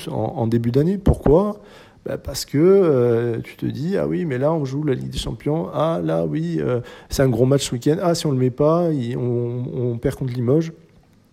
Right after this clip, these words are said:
Et c'est un cercle vicieux qui fait que tu peux pas laisser reposer les joueurs. Tu leur demandes tous les trois jours des matchs à très, très grande intensité, avec un jeu qui est de plus en plus intense, avec des courses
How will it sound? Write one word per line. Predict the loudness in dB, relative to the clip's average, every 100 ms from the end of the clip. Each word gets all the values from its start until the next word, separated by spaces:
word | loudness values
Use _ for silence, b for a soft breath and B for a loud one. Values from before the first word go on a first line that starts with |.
| -20 -20 _ 0
Et | 4 4
c'est | 4 0
un |
cercle | 2 2 4 4
vicieux | 4 2 4 6 6
qui | 2
fait | -4 -4
que | -2 -4 -4 B -18
tu | -2
peux | 2
pas | 4
laisser | 2 4
reposer | 0 0 -2 0
les | -2
joueurs. | 0 -2
Tu | -2
leur | -2 -2
demandes | -2 -2 -4
tous | -4
les | -4
trois | -2 -2
jours | -2 -4 -6 B B B _
des | -2
matchs | 0 -2 -6 -14 -12
à | -12
très, | -12 -10 0 4
très | 4 4
grande | 2 2
intensité, | 2 2 -2 -4 0 4 4
avec | 4 2 0
un | 0
jeu | 2 0
qui | 0
est |
de | -6
plus | -2 0
en | 0
plus | 0 0
intense, | 0 2 0 2
avec | -2
des | -4
courses | -10 -2 -2 -2